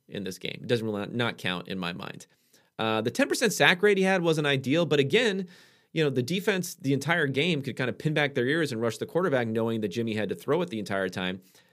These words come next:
The forty-niners only had a ten percent play action rate. Jimmy had to just go back there and sling it,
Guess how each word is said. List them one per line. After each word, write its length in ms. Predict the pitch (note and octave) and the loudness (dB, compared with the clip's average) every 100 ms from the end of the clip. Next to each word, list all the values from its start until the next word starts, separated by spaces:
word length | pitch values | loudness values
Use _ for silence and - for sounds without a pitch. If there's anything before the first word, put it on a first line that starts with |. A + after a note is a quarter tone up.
| _ | _
The 320 | A2 A#2 A#2 A#2 | -4 -2 0 0
forty-niners 480 | D3+ D3+ C#3+ C#3 | 0 2 2 2
only 140 | C3+ C3+ | 0 -2
had 100 | B2 | -2
a 40 | |
ten 180 | - D3 | 0 -2
percent 300 | C#3 C3+ A#2 | 0 -2 -2
play 180 | A#2+ D3 | 2 2
action 360 | G2+ F#2 F#2+ | 2 -2 -8
rate. 300 | D#2+ D2 - - _ _ _ _ _ _ _ _ _ | -6 -6 -8 -20 _ _ _ _ _ _ _ _ _
Jimmy 260 | A2+ B2+ C#3 | -4 -2 0
had 140 | B2+ | -2
to 60 | B2 | -2
just 180 | A#2+ - | -4 2
go 120 | A#2+ | 2
back 280 | A2 A2 G#2+ | 2 0 0
there 140 | A2 | -2
and 100 | G#2+ | -2
sling 280 | G2 C3 D#3 | -4 -4 -2
it, 200 | A#2 - | -2 -6